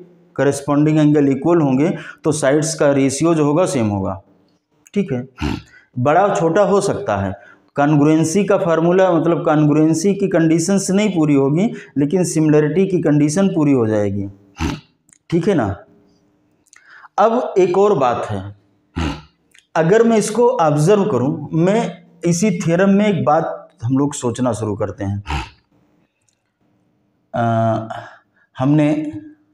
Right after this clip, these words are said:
एक angle ये बनाया, एक angle ये बनाया, इसको हमने बना दिया मान लो सेवेंटी सेंटीमीटर और इसको हमने बना दिया सिक्सटी,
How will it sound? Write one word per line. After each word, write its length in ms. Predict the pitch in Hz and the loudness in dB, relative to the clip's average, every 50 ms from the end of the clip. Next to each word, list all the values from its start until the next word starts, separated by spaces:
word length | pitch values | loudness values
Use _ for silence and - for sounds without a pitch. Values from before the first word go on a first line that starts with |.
| _ _ _ _ _ _ _ _ _ _ _ _ _ - | _ _ _ _ _ _ _ _ _ _ _ _ _ -2
एक 260 | 139 147 147 147 147 | -2 -2 0 -2 -2
angle 340 | - 147 131 131 131 131 131 | -2 0 2 2 2 2 2
ये 200 | 123 120 120 117 | 2 0 0 0
बनाया, 540 | 110 120 139 156 160 160 - - - - - - - _ _ _ _ _ _ _ _ _ _ - | 0 0 0 0 2 0 0 -2 -4 -6 -10 -16 -20 _ _ _ _ _ _ _ _ _ _ -6
एक 260 | - 117 120 120 - | -4 -4 -4 -4 -4
angle 300 | 127 117 120 120 123 123 | -4 -2 0 0 0 -2
ये 220 | 113 104 101 104 104 | -2 -2 -2 -2 -2
बनाया, 500 | 101 101 104 98 98 101 101 98 - - _ _ _ _ _ _ _ _ _ _ _ _ _ _ _ _ _ _ _ _ _ _ _ - | -2 -2 -2 -2 -4 -4 -6 -8 -10 -14 _ _ _ _ _ _ _ _ _ _ _ _ _ _ _ _ _ _ _ _ _ _ _ -4
इसको 380 | 139 131 - - - 165 160 | -4 -4 -6 -6 -4 -2 0
हमने 280 | 151 147 151 151 151 143 | 2 2 2 2 2 0
बना 260 | 135 131 131 131 127 | 0 0 0 0 0
दिया 240 | 123 131 131 127 123 | 0 0 0 0 0
मान 240 | 123 123 120 120 120 | 0 0 0 0 0
लो 240 | 127 143 151 - - - _ _ _ _ _ _ _ _ _ _ _ _ _ _ | -2 -4 -4 -6 -10 -16 _ _ _ _ _ _ _ _ _ _ _ _ _ _
सेवेंटी 600 | - - - - 123 117 120 120 123 117 139 143 | -20 -20 -12 -6 -4 -2 0 0 -2 -2 -2 -4
सेंटीमीटर 840 | 135 - 143 143 139 - 143 143 143 135 135 - 151 123 101 98 - - - - - _ _ _ - - - - - - - - - - - | -4 -4 -4 -4 -4 -4 -2 -2 -2 -2 -2 -4 -4 -4 -4 -6 -8 -16 -20 -20 -20 _ _ _ -20 -20 -20 -20 -20 -20 -20 -20 -20 -14 -8
और 180 | - 120 117 - | -6 -6 -4 -4
इसको 360 | - 120 117 - - - 139 | -4 -6 -6 -6 -6 -6 -4
हमने 260 | 123 120 120 120 117 | -2 0 0 0 0
बना 240 | 113 110 110 107 104 | -2 -2 -2 -4 -4
दिया 280 | 101 107 110 123 139 139 - _ _ | -4 -4 -4 -6 -6 -8 -12 _ _
सिक्सटी, 640 | - - - 110 104 _ - - - 107 104 95 | -20 -20 -20 -20 -20 _ -20 -20 -20 -20 -20 -20